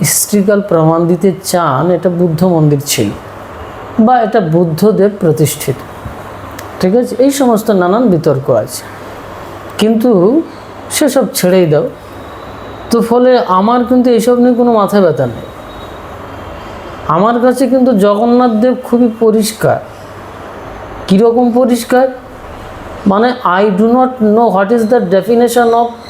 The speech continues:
what is the dimension of জগন্নাথ দেব। আমার কাছে কিন্তু পরিষ্কার নয়, আমি এটা জানি। অনেকে বলবেন, "তাহলে আপনি এত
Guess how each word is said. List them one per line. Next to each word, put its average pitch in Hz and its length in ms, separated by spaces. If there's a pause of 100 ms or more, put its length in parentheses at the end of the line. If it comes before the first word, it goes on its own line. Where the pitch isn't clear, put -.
(840)
what 185 160
is 233 180
the 247 120 (100)
dimension 226 640
of 240 180 (800)
জগন্নাথ 151 520
দেব। 92 100 (640)
আমার 196 260
কাছে 233 220
কিন্তু 233 300
পরিষ্কার 196 440
নয়, 170 260
আমি 180 180
এটা 175 160
জানি। 127 280 (1900)
অনেকে 220 280
বলবেন, 247 380
"তাহলে 226 320
আপনি 214 240
এত 190 180